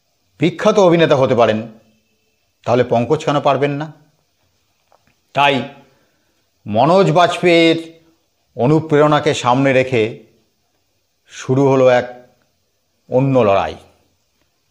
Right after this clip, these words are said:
জীবনের এক নতুন দিগন্ত উন্মোচিত হলো। সারাদিন হোটেলের হাড়ভাঙা খাটুনি আর সন্ধ্যায় থিয়েটার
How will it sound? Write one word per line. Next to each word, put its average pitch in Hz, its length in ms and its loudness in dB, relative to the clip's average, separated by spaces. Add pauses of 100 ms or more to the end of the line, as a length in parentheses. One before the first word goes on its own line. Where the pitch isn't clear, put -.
(360)
জীবনের 117 440 0
এক 117 320 -2 (720)
নতুন 127 560 -2
দিগন্ত 113 440 -2
উন্মোচিত 104 560 -4
হলো। 90 320 -12 (1200)
সারাদিন 107 720 -4 (840)
হোটেলের 113 360 0
হাড়ভাঙা 110 440 -4
খাটুনি 123 480 -6 (960)
আর 95 160 -4
সন্ধ্যায় 101 600 -8 (920)
থিয়েটার 98 300 -6